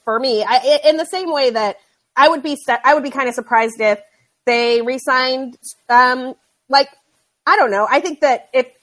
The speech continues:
Stroman's up, right? Like, Stroman has an option or is up this year. Like, I think I'd be surprised if he stayed there as well. It's just not a very friendly environment for players who are a little bit streaky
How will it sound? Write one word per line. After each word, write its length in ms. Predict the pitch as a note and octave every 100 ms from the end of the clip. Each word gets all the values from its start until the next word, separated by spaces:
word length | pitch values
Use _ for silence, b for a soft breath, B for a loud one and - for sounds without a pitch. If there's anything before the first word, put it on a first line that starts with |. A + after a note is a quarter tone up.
| _ A#4 - -
Stroman's 400 | F#4 A#4 A#3+ G3
up, 180 | F3+ G#3
right? 300 | G#3+ B3+ B3
Like, 160 | A#3+
Stroman 340 | - C#4 D4 D4
has 140 | C4+
an 80 | A#3+
option 380 | B3 B3 C4 B3+
or 80 |
is 100 | A3+
up 160 | B3 A#3+
this 220 | C4+ C4
year. 180 | C4+ C4
Like, 160 | A#3+ B3
I 60 |
think 180 | E4 D#4+
I'd 160 | C#4+ C#4+
be 100 | D4
surprised 460 | D4 C#4 C#4+ C4+
if 100 | C4
he 140 | D4+ D4+
stayed 300 | C#4+ G#3+ G3+
there 300 | G#3 G3 - _ _ -
as 200 | A#3+ A#3
well. 220 | B3+ A#3+
It's 140 | A#3 -
just 140 | -
not 280 | D#4 F4 G4+
a 40 |
very 580 | D4 D4+ D4 C#4 C4+ C4+ _ _ _ _ _ _ _
friendly 340 | - D#4 F#4 D#4+
environment 600 | B3+ A#3 B3 A#3 A3 G#3
for 120 | A#3 A3+
players 380 | C#4+ C#4+ C#4+ C#4
who 120 | C4
are 80 | A#3
a 80 | G#3+
little 200 | B3+ C#4+
bit 200 | C4+ -
streaky 560 | - A#3 A#3+ F4 G4